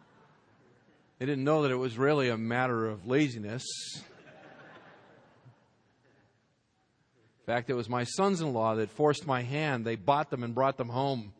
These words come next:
and said, "Hey, I'll help you hang them." And I've been doing it ever since. It really is fun to decorate for Christmas, though, isn't it? To bring out all the lights and the decorations. It really is a,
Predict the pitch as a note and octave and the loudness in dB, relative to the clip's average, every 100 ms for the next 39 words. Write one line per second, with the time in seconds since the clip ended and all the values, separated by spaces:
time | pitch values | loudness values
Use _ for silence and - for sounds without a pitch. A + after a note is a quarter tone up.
0 | _ - _ - - - A#2 - D3 D3+ | _ -20 _ -20 -18 -12 -4 2 4 6
1 | G3 E3+ C3+ E3 E3+ D3 D3+ F3 F3 B2 | 6 6 4 2 2 -2 -2 -2 -2 -2
2 | G2 G#2 G#2+ G#2+ F#2+ - - - _ _ | -4 -6 -6 -8 -12 -20 -20 -20 _ _
3 | - A#2+ A#2+ A#2 A2+ G#2 B2+ C3+ C3 B2+ | -6 -4 -4 -6 -6 -2 0 0 0 0
4 | A#2+ A2+ - D#3+ G#2 F2+ - - - - | 0 -4 -6 -4 -6 -8 -12 -10 -12 -14
5 | - _ _ _ _ _ _ _ _ _ | -20 _ _ _ _ _ _ _ _ _
6 | _ _ _ _ _ _ G3+ F#3 F#3+ D3+ | _ _ _ _ _ _ 0 6 6 6
7 | C#3+ - D3 C3 A2+ A#2+ A#2 G#2+ - G#2 | 2 0 -2 0 -2 -4 -2 -4 -6 -6
8 | - C3+ A#2+ - G2+ G2+ A2+ B2+ C3 _ | -2 -2 -4 -8 -6 -6 -4 -6 -6 _
9 | _ _ _ _ _ - F2+ C#3 D3 C#3+ | _ _ _ _ _ -6 -2 2 4 4
10 | D3 C#3 A#2+ A#2 C3 C3 - - A#2+ A2+ | 4 4 4 4 4 2 -6 -10 -8 -8
11 | A#2 G2+ A#2+ A#2+ A#2 A2 A2 A2 G#2+ G#2+ | -6 -4 -4 -2 0 0 -2 -6 -6 -6
12 | G2+ A#2 C#3 D#3+ C3+ A#2+ A2+ A2 - E2+ | -6 -6 -2 0 0 0 -2 -4 -6 -12